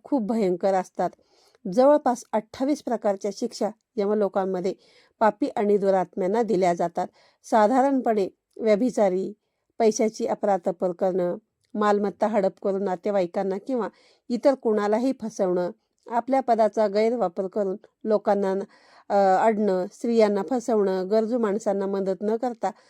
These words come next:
जाणीवपूर्वक त्रास देणं, स्वतःच स्वतःचं जीवन संपवणं किंवा एखाद्याचा वध किंवा करणं किंवा विश्वासघात करणं, प्राण्यांना मजेसाठी मारणं, भुकेल्या माणसांना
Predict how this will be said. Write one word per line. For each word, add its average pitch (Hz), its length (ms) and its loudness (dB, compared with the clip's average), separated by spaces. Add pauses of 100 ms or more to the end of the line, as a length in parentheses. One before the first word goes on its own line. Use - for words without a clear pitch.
(280)
जाणीवपूर्वक 226 600 0 (100)
त्रास 202 260 -4
देणं, 185 320 -2 (440)
स्वतःच 262 540 -2 (200)
स्वतःचं 226 480 -2
जीवन 202 300 -2
संपवणं 196 580 -2 (420)
किंवा 269 200 -2
एखाद्याचा 208 600 0
वध 226 240 2 (160)
किंवा 208 300 2
करणं 196 380 0 (100)
किंवा 262 200 -2
विश्वासघात 202 560 -6 (120)
करणं, 190 280 -2 (560)
प्राण्यांना 247 500 2
मजेसाठी 214 600 -2
मारणं, 196 480 -4
भुकेल्या 247 440 -2
माणसांना 214 480 -4